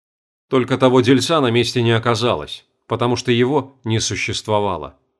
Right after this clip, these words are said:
Вы же сказали отцу, чтобы он искал дальше, указали еще какие-то места, в которых тоже никого не было, да и быть не могло. Но ампулы были край как нужны его жене, и ради этого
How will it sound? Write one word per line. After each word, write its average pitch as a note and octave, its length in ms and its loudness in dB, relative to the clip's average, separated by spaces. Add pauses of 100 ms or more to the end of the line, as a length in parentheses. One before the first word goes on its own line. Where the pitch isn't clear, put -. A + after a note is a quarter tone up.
(220)
Вы D3+ 220 4
же A#2+ 140 0
сказали B2+ 480 2
отцу, A2+ 340 -2
чтобы A2+ 300 -2
он A#2 140 2
искал A#2 320 0
дальше, A2+ 480 -2 (220)
указали C#3 480 2
еще C#3+ 340 0
какие-то G#2+ 380 -2
места, G#2+ 500 -2 (160)
в - 80 -20
которых C3+ 380 2
тоже D3 260 2
никого G2 340 -2
не F2+ 180 -2
было, D2+ 260 -10 (280)
да A#2 120 2
и B2+ 80 4
быть A#2 280 -2
не G2 120 -2
могло. E2 440 -6 (500)
Но A2+ 200 2
ампулы A2 340 2
были B2 180 0
край D3+ 280 -2
как C#3+ 200 -4
нужны C3 260 0
его A#2+ 220 4
жене, A#2+ 420 -2 (380)
и A2 80 -2
ради G#2 280 0
этого B2 440 0